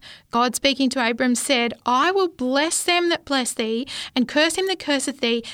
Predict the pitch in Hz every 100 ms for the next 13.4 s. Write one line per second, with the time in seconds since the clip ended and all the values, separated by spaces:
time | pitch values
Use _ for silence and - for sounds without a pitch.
0 | - 269 254 - 359 480 440 320 294 233
1 | 220 - 262 - - 320 370 392 392 -
2 | 285 294 247 226 - 240 233 240 - 226
3 | 226 - 226 214 226 233 254 214 - -
4 | 262 247 339 392 - - - - 427 466
5 | - 247 311 - - - - 403 453 220
6 | 277 - - - - - 277 277 233 254
7 | 330 466 523 370 - 285 294 320 277 277
8 | 269 - 247 - - 320 262 220 226 -
9 | - - 262 269 269 - - 262 262 277
10 | 285 - - _ - 247 226 - - -
11 | 240 - - 330 349 359 330 - 247 233
12 | 247 - - - 226 - 339 392 381 277
13 | 226 214 247